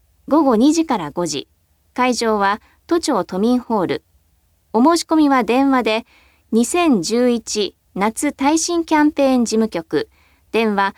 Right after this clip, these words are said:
三八二四の七二三九番へどうぞ。先着二百五十名です。二大震災から学ぶ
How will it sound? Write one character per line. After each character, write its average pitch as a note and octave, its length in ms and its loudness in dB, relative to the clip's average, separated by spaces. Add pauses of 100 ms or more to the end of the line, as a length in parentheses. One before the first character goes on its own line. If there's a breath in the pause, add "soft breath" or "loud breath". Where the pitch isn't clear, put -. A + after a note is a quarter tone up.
(160 soft breath)
三 D4+ 340 2
八 A#3 280 -2
二 A#3+ 300 2
四 A3+ 260 0
の F3+ 300 0
七 A#3+ 320 2
二 D#4+ 260 4
三 C#4 260 0
九 D#4+ 200 2
番 A#3+ 220 0
へ F3 100 -4
ど E3+ 160 -4
う D#3 60 -4
ぞ。 - 180 -4 (360)
先 D#4 260 0
着 C#4 240 -2
二 A3 120 2
百 D4+ 240 -4
五 C#4+ 140 2
十 C#4 220 -2
名 F3 180 -4
で D3 140 -6
す。 - 180 -18 (1600)
二 A3 160 2
大 F4 200 2
震 F4+ 260 -4
災 C4+ 220 -2
か G3+ 140 -4
ら F3+ 120 -2
学 F3+ 300 -2
ぶ E3+ 220 -2